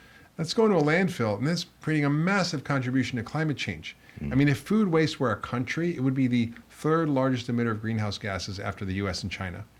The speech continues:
Speaker 1: <laughs> It's like a
Speaker 2: Unbelievable.
Speaker 1: massive problem. And it's really, it, for, it basically rots and releases methane, which is twenty-five times more potent a greenhouse gas than carbon dioxide.
Speaker 2: Yeah.
Speaker 1: So we, we must solve this food waste problem. And the thing is, we all can do something about it.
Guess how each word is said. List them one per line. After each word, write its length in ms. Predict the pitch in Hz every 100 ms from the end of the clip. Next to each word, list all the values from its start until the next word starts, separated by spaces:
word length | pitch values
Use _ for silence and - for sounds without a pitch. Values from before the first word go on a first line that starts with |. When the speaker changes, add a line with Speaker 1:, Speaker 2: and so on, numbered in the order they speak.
| -
Speaker 1:
<laughs> 300 | - - -
It's 460 | 208 180 214 - -
like 300 | 185 175 -
a 40 | -
Speaker 2:
Unbelievable. 420 | 82 80 165 175
Speaker 1:
massive 440 | 196 214 180 170
problem. 380 | 180 196 151 107 - - - -
And 100 | 143
it's 80 | 135
really, 220 | 165 175
it, 140 | 147 127 - -
for, 180 | 160 143
it 120 | 139 - -
basically 300 | 147 135 143
rots 520 | 107 101 98 117 -
and 100 | 117
releases 340 | 107 104 - 117
methane, 460 | 147 143 104 104
which 160 | 101 -
is 100 | 104
twenty-five 540 | - 131 117 117 110
times 280 | - 110 95
more 160 | 107 90
potent 400 | 113 107 101 - - - -
a 80 |
greenhouse 380 | 104 110 101 95
gas 300 | 104 92 87
than 120 | 98
carbon 260 | - 95 90
dioxide. 400 | 87 90 - - - -
Speaker 2:
Yeah. 80 | - -
Speaker 1:
So 400 | - 151 139 135 -
we, 200 | 143 151
we 300 | 143 147 - _ -
must 400 | 151 180 180 -
solve 240 | 143 131
this 120 | 117
food 240 | - 120 110
waste 180 | 104 -
problem. 360 | 101 95 101
And 140 | 127 135
the 40 |
thing 180 | 127 175
is, 100 | 143
we 200 | 143 220
all 140 | 247
can 140 | - 180
do 80 | 180
something 220 | 180 147
about 280 | 143 196
it. 140 | 151